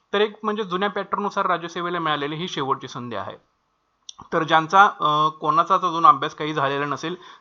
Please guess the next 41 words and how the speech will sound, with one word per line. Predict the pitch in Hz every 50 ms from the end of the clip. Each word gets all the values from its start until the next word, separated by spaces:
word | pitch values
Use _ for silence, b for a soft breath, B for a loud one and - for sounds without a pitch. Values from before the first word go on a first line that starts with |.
| _ -
तर | 143
त्यांच्यासाठी | 135 170 156 156 170 165 190 185 175 185
एक | 180 175
बोनस | 151 151 156 156 165 170 -
म्हणून | 180 170 175 170
हे | 156 165
दोन | 165 165 - - 135 147 156 156 156
ते | 170
तीन | 165 165 165 170 170
महिने | 165 151 147 151
तुम्हाला | 147 160 151 147 147 151
जे | 143 143
असतात, | 139 139 - - 147 139 - -
असतात | 139 139 - - 135 -
ते | 156
पुढे | 147 - - 143 135 135
तुम्हाला | - 151 143 143 143 143
मिळत | 143 139 131 -
आहेत. | 147 156 165 165 B B B B B -
त्याच्यामुळे | 151 143 156 160 165 165 170 175
व्यवस्थित | 151 147 147 156 151 - 185 160
जर | 175 170
प्रिपरेशन | 175 160 147 - 156 147 - 165
केलं | 131 160 156 165 165
तरीसुद्धा | 165 160 160 165 175 165 160
तुमची | 165 165 - 196
पूर्वचे | 185 - - 214 214 220 233 233 - 220 214
जो | 185 185 196 190
अभ्यासक्रम | 180 151 147 156 160 160 - 160 151 131
आहे | 107 - - - B B B B B B -
हा | 165
तुमचा | 160 165 175 175 185
चांगल्या | 180 - 175 147 143 147 151
प्रकारे | - 160 156 - 165 160 156
होऊ | 131 - 139 147 175
शकेल. | 185 - - - - 135 143 - _ _ -
त्याच्यामुळे | 143 - 175 175 175 180
तुम्ही | - 185 180
अभ्यासावरती | 165 151 151 170 170 180 180 175 175 180
फोकस | - - 156 - - 175 165 -
ठेवून, | 185 190 208